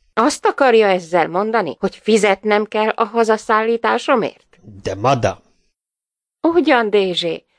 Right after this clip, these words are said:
Speaker 1: ne pocsékolja rám hamis sértettsége erőfeszítését. Ha az önök bolygójának fogságába kell kerülnöm, mondja meg nyíltan, és közölje azt is, miért.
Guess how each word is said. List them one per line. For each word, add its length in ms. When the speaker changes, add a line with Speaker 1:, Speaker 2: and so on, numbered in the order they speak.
Speaker 1:
ne 200
pocsékolja 840
rám 300
hamis 360
sértettsége 1040
erőfeszítését. 1300
Ha 80
az 200
önök 280
bolygójának 720
fogságába 760
kell 240
kerülnöm, 580
mondja 280
meg 200
nyíltan, 600
és 180
közölje 500
azt 280
is, 160
miért. 600